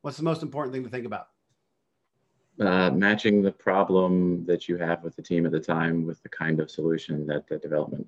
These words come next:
Speaker 2: will offer.
Speaker 1: So once you've identified the quantification, now find a solution that's gonna atta-, uh, attack that one that you, that, how, how do you choose between multiple things? What's gonna be the one you think is gonna have the best, m-, most material impact?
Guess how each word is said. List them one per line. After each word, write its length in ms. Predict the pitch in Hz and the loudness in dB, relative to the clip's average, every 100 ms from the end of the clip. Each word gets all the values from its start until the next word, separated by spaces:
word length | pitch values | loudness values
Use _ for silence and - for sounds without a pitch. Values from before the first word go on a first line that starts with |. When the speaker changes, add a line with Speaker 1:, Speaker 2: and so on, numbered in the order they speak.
| - | 0
Speaker 2:
will 100 | 58 | 2
offer. 240 | 57 - - _ _ _ _ _ _ _ _ _ | 2 -2 -10 _ _ _ _ _ _ _ _ _
Speaker 1:
So 180 | - 151 | -2 0
once 280 | 165 170 | 2 0
you've 160 | 170 - - - _ | -2 -4 -10 -20 _
identified 560 | 151 139 156 160 165 156 | -4 0 0 0 0 0
the 80 | 151 | 0
quantification, 880 | 151 151 147 139 135 139 139 160 143 | 0 0 -2 -8 -6 -4 -4 -4 -2
now 220 | 135 139 | -2 -2
find 400 | - 139 139 135 | -2 0 0 -2
a 60 | |
solution 360 | 131 143 139 139 | -4 -8 -8 -6
that's 120 | 127 | -8
gonna 200 | 147 131 | -6 -6
atta-, 320 | 123 123 127 - | -6 -4 -4 -4
uh, 160 | 151 - | -8 -8
attack 400 | 135 135 123 - | -6 -4 -4 -2
that 180 | 127 | -4
one 160 | 135 127 | -4 -6
that 120 | 127 | -6
you, 160 | 139 120 - - - - | -8 -12 -16 -20 -16 -4
that, 260 | 175 - - _ | -2 -2 -12 _
how, 200 | 185 - | -8 -4
how 200 | 170 247 | 0 2
do 80 | 247 | 2
you 80 | 240 | -2
choose 260 | - 214 | 0 0
between 320 | 180 180 190 175 | 0 2 2 4
multiple 380 | 175 180 156 | 2 0 -6
things? 400 | 143 165 156 135 - 160 156 | -2 0 0 -2 -10 -20 -10
What's 200 | 151 160 - | -2 -2 0
gonna 160 | 160 | 0
be 80 | 147 | 0
the 100 | 143 | -2
one 100 | 147 | -2
you 60 | 143 | -4
think 180 | 139 127 | -4 -6
is 120 | 123 | -8
gonna 140 | 135 | -4
have 80 | 135 | -4
the 60 | 127 | -2
best, 260 | 135 123 | -2 -2
m-, 100 | 156 147 | -6 -6
most 200 | 147 135 | -6 -6
material 320 | - 143 131 | -6 -4 -2
impact? 480 | 131 120 98 - | -4 -6 -10 -12